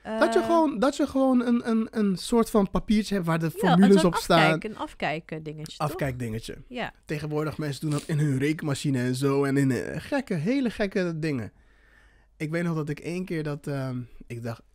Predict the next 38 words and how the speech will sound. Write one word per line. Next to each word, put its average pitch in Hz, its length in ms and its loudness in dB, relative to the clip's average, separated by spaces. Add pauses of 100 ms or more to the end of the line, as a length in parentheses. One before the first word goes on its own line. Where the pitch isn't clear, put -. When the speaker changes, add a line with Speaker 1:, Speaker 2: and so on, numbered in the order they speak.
Speaker 1:
ik 139 160 -12
dacht, - 200 -12
"Ja, 113 260 -8 (160)
dit 120 220 -12
wordt 113 200 -10
een 110 80 -8
moeilijke 127 320 -8
toets, 147 260 -10
man." 98 280 -8
Speaker 2:
Ja. 196 220 -12 (180)
Weet 202 160 -10
je 220 60 -12
nog 226 100 -8
welk 220 200 -8
vak? 440 180 -8 (680)
Speaker 1:
Ik, 147 180 -4 (160)
ik 139 360 -10
denk 233 420 -4 (1120)
economie. 139 680 -2 (560)
Speaker 2:
Oh, 175 180 -8
maar 147 160 -16
ja, 160 220 -12 (100)
oké, - 180 -14
economie 156 380 -12
was - 200 -12
ook - 80 -20
gewoon 135 180 -14
moeilijk. - 520 -20 (140)
Speaker 1:
Ik 143 160 -8
denk 165 220 -6
economie. 131 640 -6
Speaker 2:
Ja. 185 220 -12 (840)
Speaker 1:
En, 156 260 -8
ehm, 147 380 -8 (120)
mensen 104 360 -14
waren 95 180 -12
slim, 95 500 -16
though. - 180 -20